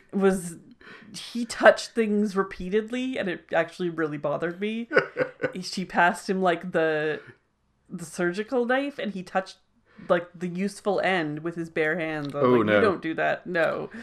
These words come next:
Speaker 1: that is not the right way to do it." And I'm
Speaker 2: Okay.
Speaker 1: like, and I'm not a medical professional, but I know that that's,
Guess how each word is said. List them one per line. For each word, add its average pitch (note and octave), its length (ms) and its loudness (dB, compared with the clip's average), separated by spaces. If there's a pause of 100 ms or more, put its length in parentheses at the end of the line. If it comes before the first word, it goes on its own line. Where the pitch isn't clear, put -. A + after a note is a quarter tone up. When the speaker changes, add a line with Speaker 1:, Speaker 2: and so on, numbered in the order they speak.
(260)
Speaker 1:
that F3+ 140 0
is F3 140 -6
not D#3 420 -2
the D3+ 280 -4 (600)
right E3+ 420 -2
way D#3+ 120 -2
to C#3+ 80 -6
do D3+ 140 -10
it." - 60 -8
And F#3 80 4
I'm F3 140 6
Speaker 2:
Okay. - 40 10
Speaker 1:
like, - 180 4
and G#3 200 10
I'm B3 220 10
not F#3 200 6
a F3+ 40 4
medical F3 320 2
professional, E3 580 -2
but D#3 200 -4
I F#3+ 140 4
know E3+ 380 2
that D#3 120 -8
that's, D#3 420 0